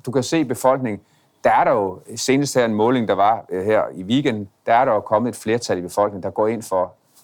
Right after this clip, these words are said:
at man skal legalisere. Så på et eller andet tidspunkt kommer Folketingets flertal også til at afspejle det flertal, der er i befolkningen. Vi er nede på nu, at det er syvogtyve procent, der er imod.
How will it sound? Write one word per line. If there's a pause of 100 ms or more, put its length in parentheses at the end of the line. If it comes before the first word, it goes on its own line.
(340)
at
man
skal (260)
legalisere. (680)
Så (380)
på
et
eller
andet
tidspunkt
kommer
Folketingets
flertal
også
til
at
afspejle
det
flertal,
der
er
i
befolkningen. (380)
Vi
er
nede
på
nu,
at
det
er
syvogtyve
procent, (420)
der
er
imod.